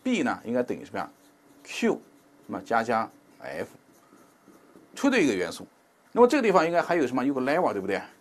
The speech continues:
level 应该等于什么呀？呃，应该 level 呢，应该是等于，呃，等于这个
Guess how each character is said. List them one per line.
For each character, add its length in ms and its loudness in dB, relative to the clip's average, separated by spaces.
level 320 2
应 80 -2
该 80 -2
等 140 -6
于 80 -10
什 100 -14
么 60 -8
呀？ 100 -8
呃， 300 -2
应 100 0
该 80 8
level 300 6
呢， 200 2
应 80 -6
该 120 0
是 80 -10
等 180 -6
于， 220 -4
呃， 360 -8
等 180 -8
于 140 -8
这 80 -8
个 180 -6